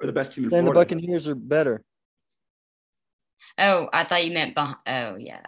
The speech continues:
Speaker 2: No, no, no. Yeah, behind the Buccaneers, in front of the
Speaker 3: Yeah, yeah,
Speaker 2: Dolphins.
Speaker 3: no. <laughs> All right,
Speaker 1: I don't know.
Speaker 3: trivia.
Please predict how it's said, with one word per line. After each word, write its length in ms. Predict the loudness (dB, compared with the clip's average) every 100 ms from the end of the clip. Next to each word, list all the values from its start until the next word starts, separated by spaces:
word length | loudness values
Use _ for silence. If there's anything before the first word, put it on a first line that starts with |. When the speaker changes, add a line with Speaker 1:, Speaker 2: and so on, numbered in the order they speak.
| -4
Speaker 2:
No, 140 | -2
no, 60 | 0
no. 80 | 0
Yeah, 180 | 2 2
behind 440 | 2 2 2 2
the 60 | 0
Buccaneers, 600 | -2 -2 -6 -8 -10 -12
in 120 | -10
front 180 | -2 0
of 60 | 0
the 40 | 0
Speaker 3:
Yeah, 60 | 0
yeah, 60 |
Speaker 2:
Dolphins. 280 | -2 -10 -18 -20 -20 _ -8
Speaker 3:
no. 80 | -8
<laughs> 80 | -8 -14 _ _ _ _ _ _ _ _ _ -20 -20 -20 -18 -16 -16 _ _ _ _ _ _ _ _ _ _ _ _ _ _ _ _ _ _ _ _ _ _ _ -20 0
All 80 | 4
right, 320 | 6 6 2
Speaker 1:
I 60 | -4
don't 80 | -8
know. 60 | -6
Speaker 3:
trivia. 640 | -4 -2 0 0 -2